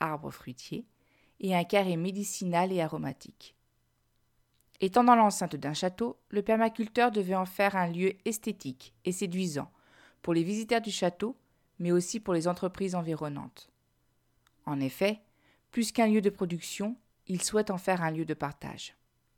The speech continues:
Quels sont ces trois objectifs ? Les objectifs s'articulent autour de trois axes. La vente de la production de fruits et de légumes, la visite et la sensibilisation au principe de la permaculture et au développement durable, et enfin,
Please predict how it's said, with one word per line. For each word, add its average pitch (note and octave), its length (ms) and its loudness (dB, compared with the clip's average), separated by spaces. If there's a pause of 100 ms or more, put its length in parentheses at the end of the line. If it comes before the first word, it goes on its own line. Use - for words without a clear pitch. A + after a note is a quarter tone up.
(920)
Quels F#3+ 200 0
sont G#3 160 0
ces G#3 160 -2
trois D#3+ 260 -2
objectifs ? C3+ 680 -10 (1120)
Les F3+ 140 2
objectifs A#3 460 2
s'articulent A3+ 480 -2
autour G#3+ 200 0
de F#3+ 100 -4
trois F3+ 360 0
axes. - 380 -6 (480)
La D#3 120 0
vente F#3 240 2
de A#3 80 0
la A3 140 6
production G3+ 580 -4
de E3+ 180 -4
fruits F#3 460 -6 (160)
et D3 80 -2
de C#3+ 100 -2
légumes, D#3 500 -4 (680)
la E3+ 160 4
visite G#3 460 2
et F3 100 2
la E3 120 2
sensibilisation G#3+ 840 0
au F#3 60 -2
principe F3 420 -4
de E3+ 80 0
la D3+ 100 4
permaculture D#3+ 800 -6 (120)
et D#3 80 -4
au D3+ 60 0
développement D3 420 -4
durable, D3+ 500 -2 (640)
et G#3 160 2
enfin, - 400 -4